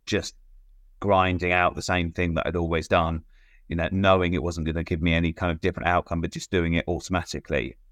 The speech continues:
Um, having the recognition that I needed to change something. Um, I also, it was the first time that I personally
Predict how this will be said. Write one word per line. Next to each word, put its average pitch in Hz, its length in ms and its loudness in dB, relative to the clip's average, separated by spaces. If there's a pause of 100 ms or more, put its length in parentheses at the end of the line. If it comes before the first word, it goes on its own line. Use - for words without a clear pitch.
(340)
Um, 92 360 0 (1040)
having 117 320 2
the 117 80 2
recognition 107 840 0 (120)
that - 600 0 (460)
I 101 140 0
needed 98 360 0
to - 100 -6
change 107 320 2
something. 120 560 0 (560)
Um, 95 840 2 (960)
I 110 180 4
also, 95 920 2 (320)
it 101 100 2
was 98 140 -6
the 107 80 -8
first 113 480 2
time 98 520 0
that 92 200 2
I 92 160 2
personally 90 880 0